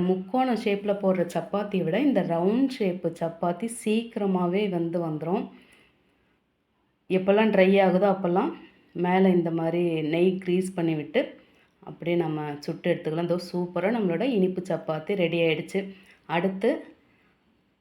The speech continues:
புதினா உருளைக்கிழங்கு சப்பாத்தி ரெடி பண்ணிக்கலாம். ஒரு மிக்ஸி ஜார்ல ஒரு ஸ்பூன் சோம்பு, அரை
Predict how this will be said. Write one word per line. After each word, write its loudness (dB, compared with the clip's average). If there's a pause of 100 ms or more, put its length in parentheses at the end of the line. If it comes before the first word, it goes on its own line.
புதினா 2 (160)
உருளைக்கிழங்கு 2
சப்பாத்தி 0
ரெடி -4
பண்ணிக்கலாம். -2 (240)
ஒரு 2 (140)
மிக்ஸி 0 (100)
ஜார்ல 2 (120)
ஒரு 2 (100)
ஸ்பூன் -4
சோம்பு, 0 (140)
அரை 2